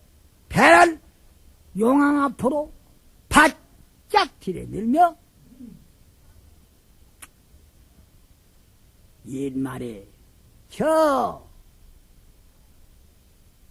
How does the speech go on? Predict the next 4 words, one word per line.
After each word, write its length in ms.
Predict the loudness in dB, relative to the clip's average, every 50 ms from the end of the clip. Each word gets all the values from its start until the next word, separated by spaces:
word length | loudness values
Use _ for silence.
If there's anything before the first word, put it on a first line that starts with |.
| -20 -20 -20
소화, 520 | -20 -20 -10 -6 -2 -2 -2 -2 -4 -6 -10 -18 _ _ _ _ _ _ _ _ -20 -20 _ _ _ _ _ _ _
소화도 560 | _ -20 -10 -8 -8 -8 -8 -12 -16 -20 -20 -20 -20 _ _ _ _ _ _ _ _ _ _ _ _ _ _ _ _ _ -20 _ -20 _ _ -20 -20 _ _ _ _ _ _ _ _ _ _ _ _ _ _ _ _ _ _ _ _ _ _ _ _ _ _ _ _ _ _ _ _ _ _ _ _ _ _ _ _ _ -20
한왕을 960 | -20 -20 -20 -20 -16 -10 -6 -2 0 2 2 2 4 2 2 2 2 0 -2
생기려고, 760 | -2 -2 -4 -4 -4 -6 -8 -8 -8 -8 -10 -12 -14 -16 -16